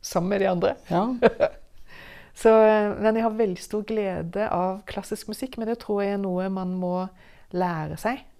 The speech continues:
Speaker 2: Mm.
Speaker 1: Mm. Ellers er jeg glad i blues, jeg er glad i jazz, jeg er glad i, det er fantastisk mye norsk musikk.
Speaker 2: Ja.
Speaker 1: Nye, nye artister. Fan-, og så har Spotify, jeg bare sier Spotify,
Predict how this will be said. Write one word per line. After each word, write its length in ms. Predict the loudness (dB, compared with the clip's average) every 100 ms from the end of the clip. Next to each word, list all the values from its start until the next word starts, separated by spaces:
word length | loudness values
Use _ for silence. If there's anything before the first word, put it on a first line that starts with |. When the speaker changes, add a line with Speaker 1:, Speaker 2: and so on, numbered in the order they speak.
| -20 -20 -12
Speaker 2:
Mm. 120 | -12 -8
Speaker 1:
Mm. 320 | -6 -4 -6 -10 -20 -20 -10
Ellers 280 | -4 -2 -2
er 80 | -2
jeg 80 | -2
glad 240 | -4 -4
i 100 | -4
blues, 360 | -4 -6 -6 -8 -10 -6
jeg 80 | -6
er 60 |
glad 180 | -4 -6
i 400 | -6 -8 -10 -8
jazz, 400 | -8 -10 -16 -12
jeg 140 | -8
er 20 | -4
glad 240 | -2 -2
i, 60 | -4 -8 _ -16 -8
det 80 | -8
er 80 |
fantastisk 960 | -8 -14 -14 _ -10 -10 -10 -12 -12 -8
mye 160 | -6 -6
norsk 260 | -8 -10
musikk. 380 | -12 -12 -14 -20 _ _ _ -18 -6
Speaker 2:
Ja. 80 | -4
Speaker 1:
Nye, 380 | -2 0 -2 -2 -8 _ -20 -20 _ -20 -14
nye 600 | -6 -4 -2 -4 -4 -4 -4 -6 -6 -8
artister. 500 | -6 -6 -2 -2 -2 -4 -20 -20 -20 _ -20 _ _ _ -20 _ -20 -20 -20 -10
Fan-, 200 | -10 -10 -12
og 180 | -8 -2
så 80 | -2
har 80 | -2
Spotify, 580 | -6 -10 -8 -4 -2 -2
jeg 40 |
bare 220 | 0 -2
sier 240 | -2 -4 -6
Spotify, 600 | -10 -12 -10 -4 -4 -4